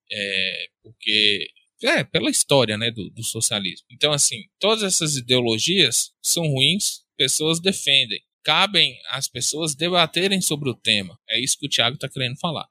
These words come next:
Só que o nazismo e o fascismo são temas que ficaram muito mal vistos, né, devido à Segunda Guerra Mundial. E o que o socialismo de Stalin também deveria ter sido mal visto.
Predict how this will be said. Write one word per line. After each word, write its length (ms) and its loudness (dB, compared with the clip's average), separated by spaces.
Só 160 2
que 100 -2
o 40 2
nazismo 600 2
e 60 4
o 60 2
fascismo 680 -2
são 320 2
temas 300 2
que 120 -16
ficaram 500 0
muito 280 -4
mal 260 2
vistos, 760 -2
né, 180 -2
devido 280 -2
à 40 0
Segunda 320 0
Guerra 220 2
Mundial. 540 -2
E 280 0
o 100 0
que 200 -2
o 80 -2
socialismo 840 2
de 160 -2
Stalin 640 2
também 320 0
deveria 400 2
ter 160 -2
sido 280 0
mal 240 6
visto. 420 2